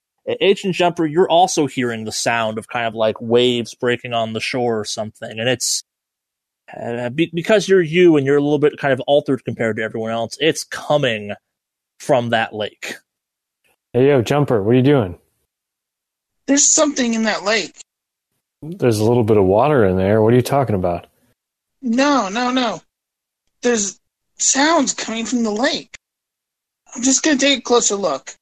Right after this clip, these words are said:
Speaker 1: Yeah, so you kind of, like, can you kind of speed up walking to the edge, or what's the plan? Like, just kind of, kind of keep
Speaker 3: Yeah, I'm
Speaker 1: looking
Speaker 3: actually,
Speaker 1: towards
Speaker 3: I'm
Speaker 1: it?
Speaker 3: gonna walk up to the edge and get on my knees and try to, like, look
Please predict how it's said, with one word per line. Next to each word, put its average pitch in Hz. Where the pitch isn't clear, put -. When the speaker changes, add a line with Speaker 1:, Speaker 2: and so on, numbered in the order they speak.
Speaker 1:
Yeah, 139
so 120
you -
kind 139
of, 120
like, 120
can 131
you 127
kind 131
of 120
speed 139
up 117
walking 127
to 120
the 135
edge, 175
or 139
what's 123
the -
plan? 110
Like, 110
just 117
kind 117
of, 113
kind 123
of 113
keep 330
Speaker 3:
Yeah, 294
I'm 285
Speaker 1:
looking 302
Speaker 3:
actually, 339
Speaker 1:
towards 254
Speaker 3:
I'm 320
Speaker 1:
it? -
Speaker 3:
gonna 320
walk 262
up 254
to 233
the 214
edge 208
and 202
get 214
on 214
my 202
knees 202
and 160
try 196
to, 190
like, 170
look 185